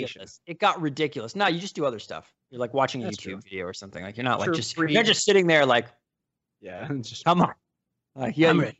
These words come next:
Speaker 2: I'm ready."
Speaker 1: Yeah, yeah. You, you could do other stuff, but, like, I've been in long queues before, and it's okay. I, I live,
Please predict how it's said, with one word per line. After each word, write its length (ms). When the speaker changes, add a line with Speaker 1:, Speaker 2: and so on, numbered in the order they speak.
Speaker 2:
I'm 180
ready." 220
Speaker 1:
Yeah, 280
yeah. 240
You, 180
you 120
could 140
do 160
other 160
stuff, 320
but, 120
like, 260
I've 160
been 100
in 100
long 720
queues 300
before, 400
and 120
it's 140
okay. 460
I, 260
I 60
live, 380